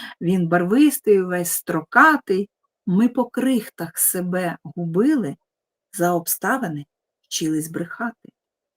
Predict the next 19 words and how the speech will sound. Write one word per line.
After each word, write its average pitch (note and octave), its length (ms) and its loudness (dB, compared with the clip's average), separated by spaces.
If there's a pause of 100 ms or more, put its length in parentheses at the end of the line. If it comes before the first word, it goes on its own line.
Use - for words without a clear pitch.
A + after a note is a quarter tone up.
(320)
І G3 100 2
латаючи F3 840 2 (240)
порвані B3+ 460 2
душі, D#3+ 600 -4 (360)
ми F3 140 -2
прощення E3+ 640 -2
чекаємо D#3+ 580 -8 (200)
від E3 140 -2
Бога. D#3 520 -6 (600)
Та G3+ 140 2
він G#3 240 4
бачить A3 560 2 (160)
очі G#3+ 380 0
байдужі, D3 840 -4 (500)
бо F3 160 2
душа F#3 440 0
наша E3 340 0
стала D#3 540 -2 (300)
убога. D3+ 680 -2